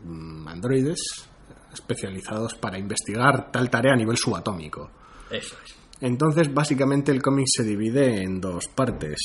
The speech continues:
Speaker 1: Eh, las disquisiciones del equipo de los científicos intentando averiguar qué es lo que ha pasado cuando surgen problemas y lo que viene siendo básicamente una serie de los Power Rangers en el otro extremo.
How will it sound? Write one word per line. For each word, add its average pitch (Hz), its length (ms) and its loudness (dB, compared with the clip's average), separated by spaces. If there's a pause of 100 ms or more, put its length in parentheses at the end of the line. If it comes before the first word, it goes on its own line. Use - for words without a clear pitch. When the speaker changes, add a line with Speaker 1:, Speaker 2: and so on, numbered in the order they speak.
(100)
Speaker 1:
Eh, 64 420 -12 (760)
las 98 380 -8
disquisiciones 113 680 0
del 117 120 0
equipo 123 280 0
de 120 80 4
los 113 120 -2
científicos 123 680 0 (680)
intentando 117 600 0
averiguar 117 380 0
qué - 100 -10
es - 60 -10
lo 107 120 -6
que - 80 -8
ha 98 120 -6
pasado 113 440 -2
cuando 78 340 -10
surgen 95 280 -8
problemas 117 460 -2 (520)
y 147 100 4
lo 135 120 4
que 135 100 2
viene 147 200 6
siendo 147 280 6
básicamente 123 380 2
una 117 100 2
serie 113 180 0
de - 20 2
los 101 80 -6
Power 92 280 -6
Rangers 95 380 -4
en 82 80 -8
el 80 80 -8
otro - 180 -10
extremo. - 440 -12